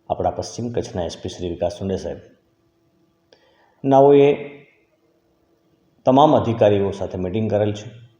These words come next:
અને અલગ અલગ ટીમોની રચના કરી છે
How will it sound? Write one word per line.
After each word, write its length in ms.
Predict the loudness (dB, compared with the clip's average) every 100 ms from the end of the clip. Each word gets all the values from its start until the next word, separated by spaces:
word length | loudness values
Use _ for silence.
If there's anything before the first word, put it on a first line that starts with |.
| _ _ _ _ -4
અને 260 | -2 -2 -2
અલગ 220 | 0 2
અલગ 240 | 0 -2
ટીમોની 380 | -6 -2 0 2
રચના 320 | 0 0 -2
કરી 200 | 0 -2
છે 160 | -2